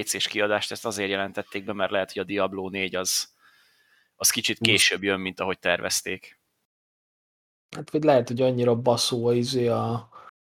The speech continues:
Speaker 2: a hardware igénye, hogy van négyféle telefon, ami elbírja.
Speaker 1: Ja, mondjuk ez is lehet, ja.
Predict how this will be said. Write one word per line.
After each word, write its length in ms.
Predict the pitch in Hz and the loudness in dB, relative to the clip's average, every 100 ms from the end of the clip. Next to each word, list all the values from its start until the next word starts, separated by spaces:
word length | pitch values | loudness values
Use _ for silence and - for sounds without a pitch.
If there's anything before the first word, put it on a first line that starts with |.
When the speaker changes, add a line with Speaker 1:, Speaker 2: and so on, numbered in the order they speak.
| _ _ - - - _ _ _ _ | _ _ -16 -16 -16 _ _ _ _
Speaker 2:
a 300 | - - 120 113 | -20 -10 -8 -6
hardware 480 | - 131 131 131 131 | 4 4 6 4 4
igénye, 380 | 127 131 127 120 | 4 4 4 2
hogy 200 | 120 113 | 0 0
van 260 | 127 120 113 113 | 0 0 -2 -6
négyféle 1000 | 120 123 127 117 - 120 113 113 117 123 127 _ | -8 -2 0 0 0 -2 0 0 -2 -8 -12 _
telefon, 460 | 113 110 110 - 120 | -4 -2 -2 -4 -4
ami 240 | 117 117 | -2 -2
elbírja. 840 | 110 113 120 123 127 139 143 - _ _ | -2 -2 -2 -2 0 -2 -4 -8 _ _
Speaker 1:
Ja, 140 | - 117 | 2 4
mondjuk 280 | 117 117 113 | 4 0 -2
ez 100 | 90 | -2
is 160 | 87 | -2
lehet, 240 | 92 90 - | -2 -4 -4
ja. 320 | 95 95 | -6 -6